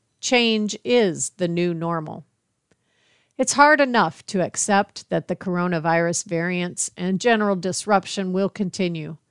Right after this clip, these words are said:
But how does that affect your business strategy? How do you lead your organization through continued change?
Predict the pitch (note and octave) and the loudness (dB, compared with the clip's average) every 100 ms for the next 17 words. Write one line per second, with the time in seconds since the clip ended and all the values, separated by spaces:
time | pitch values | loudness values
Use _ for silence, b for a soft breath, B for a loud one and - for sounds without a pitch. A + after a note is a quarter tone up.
0 | _ _ _ _ C4+ D4+ E4+ F4 E4+ C4 | _ _ _ _ 0 4 4 4 0 2
1 | B3 A#3+ - C4+ A3 - F3+ E3+ G3+ F#3+ | 2 0 0 -2 -2 -6 -4 -2 -2 -4
2 | F#3 E3 - G#3 G3+ F#3 E3+ D#3+ F#3+ _ | -6 -6 -4 0 0 0 -6 -12 -14 _
3 | _ _ _ _ D4 D#4 D4+ B3 F#3 A3+ | _ _ _ _ 4 6 4 -2 0 0
4 | A3 G3 F#3 F3+ F#3 F#3+ F#3 E3 A3+ A#3+ | 0 0 0 2 2 0 -2 0 0 0
5 | - F3+ F3+ - C#4 A3 E3+ F#3 F3 - | -2 -6 -6 -10 -2 -2 -2 -6 -8 -4
6 | G#3+ G#3+ G#3 G3 - E3+ D3 C#3+ - | -4 -2 -4 -6 -6 -4 -6 -12 -18